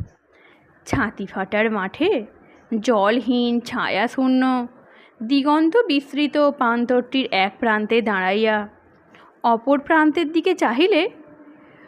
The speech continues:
ওপারের গ্রাম চিহ্নের গাছপালাগুলিকে কালো প্রলেপের মতো মনে হয়। সঙ্গে সঙ্গে মানুষের মন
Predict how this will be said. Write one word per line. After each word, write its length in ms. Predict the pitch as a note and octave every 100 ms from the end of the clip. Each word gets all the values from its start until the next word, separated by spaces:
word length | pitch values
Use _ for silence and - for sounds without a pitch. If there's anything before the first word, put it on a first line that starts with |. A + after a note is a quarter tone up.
| - - -
ওপারের 440 | E4 G4+ G#4 C5
গ্রাম 360 | D4 C4 A3+ C4+
চিহ্নের 420 | C4+ D#4 D#4 F4
গাছপালাগুলিকে 960 | D4 G3+ - - B3 C4 C4+ D4 D4 C#5+ - - - - - -
কালো 320 | D#4+ D#4 E4
প্রলেপের 540 | A#4+ D4+ A#3 G#3+ B3 B3
মতো 240 | B3 A#3+
মনে 260 | A#3 G#3+ G#3
হয়। 220 | A3 E3 - - - - - - - - - - - - -
সঙ্গে 440 | - B3 A3 A3
সঙ্গে 360 | B3 A#3+ A#3 B3
মানুষের 580 | A#3+ G#3 G3+ G#3+ C4+ B3+
মন 220 | A3 G#3+